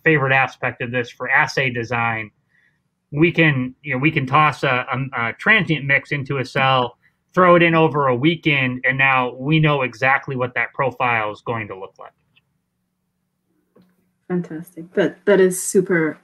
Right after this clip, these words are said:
Speaker 2: awesome. Unfortunately, we have time for just one more question, and I'm going to direct it to all of you guys, and we'll start with,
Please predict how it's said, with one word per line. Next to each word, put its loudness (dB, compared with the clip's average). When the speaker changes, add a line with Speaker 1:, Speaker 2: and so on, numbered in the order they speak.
Speaker 2:
awesome. -2
Unfortunately, 6
we 2
have 0
time -2
for -4
just -10
one 0
more 2
question, -4
and 2
I'm 6
going 6
to 2
direct 0
it -2
to 4
all 4
of -4
you -2
guys, -8
and -6
we'll -4
start -2
with, 0